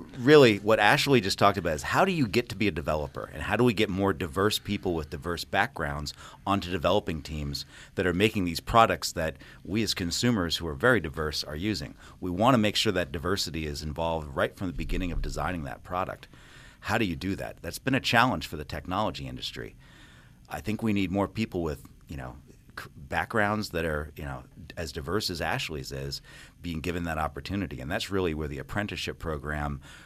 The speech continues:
really has its roots in, of how do we get these pipelines to head of household jobs? We started with an entry-level job that Ashley's got, but she can see a career path in front of her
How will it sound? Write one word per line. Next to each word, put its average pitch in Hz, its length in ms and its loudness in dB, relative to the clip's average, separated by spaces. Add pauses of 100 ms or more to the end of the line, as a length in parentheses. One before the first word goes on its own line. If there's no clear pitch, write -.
(120)
really 95 460 6 (100)
has 90 180 -4
its 76 160 -6
roots 80 300 -8
in, 60 220 -10 (120)
of 71 320 -6 (360)
how 87 180 -2
do 110 80 4
we 113 160 4
get 87 300 -4
these 76 180 -6
pipelines 80 840 -2
to 71 240 -6
head 82 200 -4
of 78 60 -4
household 73 520 -6
jobs? - 480 -10 (520)
We - 80 -12
started 92 420 0
with 92 380 0 (220)
an 76 100 -8
entry-level 101 640 2
job 117 420 0 (340)
that 73 120 -4
Ashley's 80 420 -2
got, 131 300 0 (220)
but - 100 -6
she - 120 0
can 92 160 -4
see 135 280 0
a 110 40 0
career 110 320 -2
path 110 320 0
in 92 80 -6
front 131 240 2
of 104 120 -2
her 73 240 -2